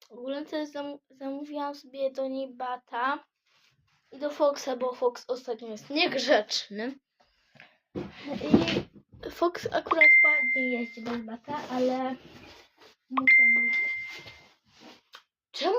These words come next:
oni piszą w tej grupie testowej? Tak, to jest głównie. Nie wiem, czy będzie na nim za duże. Ale nie wiem, czy lubi wędzidło, czy nie.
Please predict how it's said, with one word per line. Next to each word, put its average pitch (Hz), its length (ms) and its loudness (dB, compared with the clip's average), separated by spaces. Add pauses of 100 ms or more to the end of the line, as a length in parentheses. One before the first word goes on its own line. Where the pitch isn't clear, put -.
(120)
oni 359 320 2
piszą 349 240 -2
w 320 140 -14
tej 311 120 -6
grupie 302 320 -8
testowej? 214 640 -10 (3000)
Tak, - 100 -20 (220)
to 311 80 -16
jest - 340 -18 (140)
głównie. 247 540 -4 (1080)
Nie 277 120 -4
wiem, 311 160 4
czy 320 120 -6
będzie 294 300 -2
na 277 200 -2
nim 285 100 -4
za 285 200 0
duże. 226 440 -6 (960)
Ale 220 400 -4 (2250)
nie 294 100 -6
wiem, 392 200 6
czy 349 140 -4
lubi 330 160 2
wędzidło, 294 500 0
czy 269 180 -10
nie. 240 280 -2